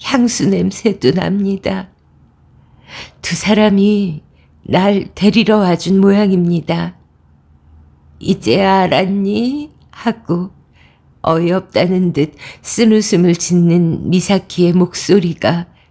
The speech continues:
들리는 듯합니다. 그래요. 틀림없이 날 데리러 와준 거라고 생각합니다. 나의 청각은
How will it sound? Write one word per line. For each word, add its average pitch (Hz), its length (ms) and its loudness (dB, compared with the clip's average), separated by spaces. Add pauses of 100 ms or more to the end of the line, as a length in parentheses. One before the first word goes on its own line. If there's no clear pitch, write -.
(160)
들리는 202 520 2
듯합니다. 190 880 -4 (1400)
그래요. 208 540 -6 (800)
틀림없이 196 1040 0 (380)
날 170 480 -2
데리러 196 420 0
와준 185 380 0
거라고 185 420 0
생각합니다. 202 1040 -4 (1200)
나의 196 460 -4
청각은 208 960 -2